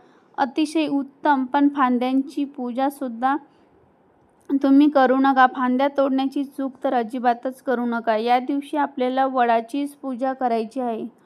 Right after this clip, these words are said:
बघा, बऱ्याच ठिकाणी झाडं असतात, तिथे जाऊनच आपण पूजा केली पाहिजे. या दिवशी कुणाचा अपमानसुद्धा करू नका, कुणाला कमी लेखू नका.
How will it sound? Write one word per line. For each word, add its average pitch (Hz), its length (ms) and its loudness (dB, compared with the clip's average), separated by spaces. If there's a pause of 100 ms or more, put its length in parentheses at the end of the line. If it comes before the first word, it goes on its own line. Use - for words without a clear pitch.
(380)
बघा, 262 300 4
बऱ्याच 294 680 4
ठिकाणी 269 580 -4
झाडं 240 320 -2
असतात, 233 440 -8 (1400)
तिथे 302 280 0
जाऊनच 269 520 4
आपण 269 340 0
पूजा 262 320 -4
केली 233 380 -6
पाहिजे. 220 480 -6 (180)
या 247 240 2
दिवशी 262 400 -4
कुणाचा 247 600 -2
अपमानसुद्धा 262 760 -4
करू 247 340 -4
नका, 247 340 -2
कुणाला 254 500 -4 (120)
कमी 254 360 -2
लेखू 262 320 -6
नका. 240 360 -6